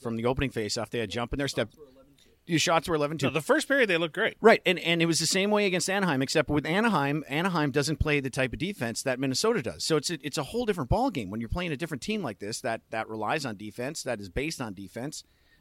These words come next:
Speaker 1: uh, and that's how Minnesota wins games. You saw it tonight, and they got good goaltending. Anaheim didn't get great goaltending. Anaheim didn't play a lot of defense. We saw a lot of odd man rushes for the Kings early on in that game. We saw a lot of open ice for the Kings. We didn't see that here tonight. S-, you're gonna have some games like this, especially when you face tough teams.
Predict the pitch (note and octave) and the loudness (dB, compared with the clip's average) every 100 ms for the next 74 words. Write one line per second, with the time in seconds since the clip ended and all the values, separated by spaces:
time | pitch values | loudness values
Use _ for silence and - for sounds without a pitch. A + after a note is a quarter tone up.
0 | _ A2 G#2+ F#2 F#2+ _ A2+ A#2+ D3+ F3 | _ -2 -2 -2 -6 _ -6 -2 0 0
1 | D#3 C3+ - C#3 C#3 B2+ A#2 F#3+ C#3 G#2 | 0 0 0 0 0 -2 -2 -4 -4 -4
2 | D3+ C3+ C3 E3 F#3 G2 G#2 G#2+ A#2 D3 | 0 0 0 0 0 -2 -6 -4 -2 -2
3 | D#3 F#3+ C#3+ F#2+ E2 _ _ _ - C#3 | 0 -2 -2 -8 -12 _ _ _ -2 2
4 | F#3 F#3+ F#3 B2+ E3+ F3+ D#3 D#3 C3+ A2 | 2 2 0 0 0 0 2 0 0 -6
5 | - G#2 A2+ C3 _ _ C#3 D#3+ F3+ D#3 | -6 -8 -6 -8 _ _ -2 0 0 0
6 | D#3+ D3 C#3+ B2+ D3+ C3+ B2 B2+ C#3 D3+ | -2 0 0 2 -2 -2 -4 -4 -4 -4
7 | A#2+ A2+ D3+ C#3 C#3+ D3 C#3 B2 - C3 | -2 2 2 4 4 4 0 -2 -4 -8
8 | B2+ A#2+ B2 B2 A#2 A#2+ C#3 A#2 B2 A#2+ | -6 -6 -4 -4 -4 -4 -4 -4 -4 -2
9 | A2+ G2+ F#2+ A#2+ C#3 _ - _ A#2+ C#3+ | -4 -6 -6 -6 -8 _ -20 _ 0 2
10 | A#2+ C3 D#3 C#3+ C3+ B2+ B2+ A#2+ A#2 C3 | 4 4 4 4 2 -2 -4 -6 -4 -2
11 | D3+ A3 A3 A#3 B3 A#2 G2 F2+ D#2 C#2 | 0 0 2 0 0 -4 -4 -10 -10 -18
12 | G#1+ _ _ _ _ - - - F3 D#3 | -20 _ _ _ _ -2 -2 2 2 6
13 | A#3 G#3 A3+ F#3+ F3 D#3+ A3 F3+ A2+ A2+ | 4 6 2 2 0 0 0 -2 -4 -6
14 | A#2 - F3 G#3+ F3+ D3 D#3 C3+ E3 E3 | -6 -4 -4 -2 -4 -2 -2 0 0 0
15 | F3 A#2+ | -2 -4